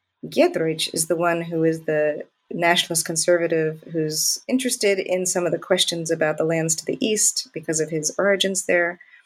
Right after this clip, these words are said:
um, but is not really a part of what we might call a,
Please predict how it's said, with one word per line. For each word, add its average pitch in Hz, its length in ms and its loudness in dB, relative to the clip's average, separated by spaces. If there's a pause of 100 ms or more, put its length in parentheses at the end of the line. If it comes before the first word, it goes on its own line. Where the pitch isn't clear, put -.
(640)
um, 170 480 -2 (240)
but 180 400 0
is 180 200 -2
not 208 280 0
really 185 180 2
a 180 60 0
part 180 280 -2
of 160 100 -4
what 175 160 -2
we 185 80 0
might 175 200 0
call 165 200 -2
a, 156 140 0